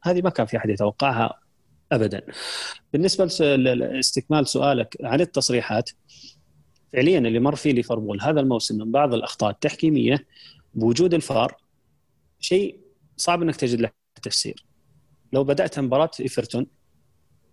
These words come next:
قانون التسلل أو قانون كرة القدم ال-، ال-، صريح،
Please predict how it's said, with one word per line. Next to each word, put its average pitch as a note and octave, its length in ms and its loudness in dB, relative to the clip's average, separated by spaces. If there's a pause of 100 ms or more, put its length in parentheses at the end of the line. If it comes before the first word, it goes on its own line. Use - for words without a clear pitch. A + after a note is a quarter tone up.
(260)
قانون E3 460 2
التسلل D3+ 560 0
أو A#2 200 0
قانون D3 460 2 (100)
كرة D3 280 0
القدم C#3 400 0 (560)
ال-، A2 200 0
ال-، A2 400 0
صريح، A2 460 -2